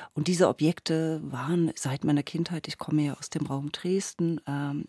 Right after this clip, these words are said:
in einem bestimmten Zimmer aufbewahrt, das sogenannte Afrika-Zimmer,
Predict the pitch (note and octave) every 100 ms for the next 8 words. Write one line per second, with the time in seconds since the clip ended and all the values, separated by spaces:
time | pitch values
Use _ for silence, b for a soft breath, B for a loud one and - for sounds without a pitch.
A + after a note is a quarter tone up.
0 | - D3+ C#3+ C#3+ - - - - G3 E3+
1 | - C3+ - C#3+ B2 C3 - D3 D3 D3+
2 | D3+ C#3+ - E3+ - D3 - C3 - D3
3 | C#3+ D#3+